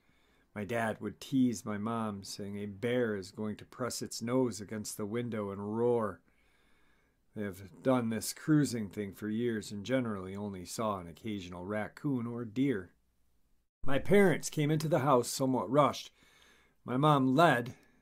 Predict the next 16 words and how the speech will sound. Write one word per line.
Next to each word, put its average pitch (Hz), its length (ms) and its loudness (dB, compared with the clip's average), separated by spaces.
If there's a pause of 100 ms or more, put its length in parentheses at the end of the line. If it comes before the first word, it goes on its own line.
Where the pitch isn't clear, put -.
(120)
My 104 140 -10
dad 117 320 -4
followed, 131 600 4
trying 135 260 -6
to 127 100 -2
explain 160 480 -4
something. 104 520 -8 (760)
I 107 140 -6
asked 123 420 -6
what 127 140 -4
happened. 139 500 -4 (220)
My 107 120 -10
dad 110 380 -4
explained 127 640 -4
the 117 100 -8
following. 139 500 0